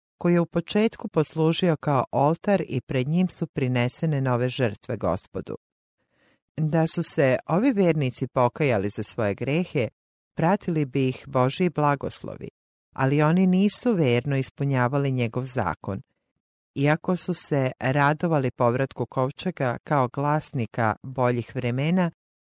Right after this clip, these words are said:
nisu na pravi način poštovali njegovu svetost. Umesto da pripreme odgovarajuće mesto na kome će ga čuvati,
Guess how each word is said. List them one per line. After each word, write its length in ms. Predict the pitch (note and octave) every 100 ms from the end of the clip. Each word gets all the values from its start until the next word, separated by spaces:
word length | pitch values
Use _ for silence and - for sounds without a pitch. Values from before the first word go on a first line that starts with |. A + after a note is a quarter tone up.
| _
nisu 460 | F#3 A3 C4 - C#4
na 140 | G#3+
pravi 380 | - C#3+ C3 B2
način 460 | B2 C#3 - G3
poštovali 760 | F3+ B2+ - C3 A#2+ C#3+ D#3+ D#3
njegovu 500 | - B2+ A2+ C#3 C3
svetost. 840 | C3 - B2 E2+ - C#2+ - - _ _ _ _ _ _ -
Umesto 400 | D3+ D3+ - D3
da 140 | C#3
pripreme 680 | - D#3 C#3 - D3+ C#3+ A#2+
odgovarajuće 840 | A#2+ C#3 C3 B2 D3 E3+ E3 E3
mesto 580 | D3+ A2+ A2 - - D3+ - _ _ _
na 160 | C#3+ C#3
kome 300 | D3+ C#3 B2+
će 140 | -
ga 140 | B2
čuvati, 680 | A#2+ - E3+ F3+ G3 - D3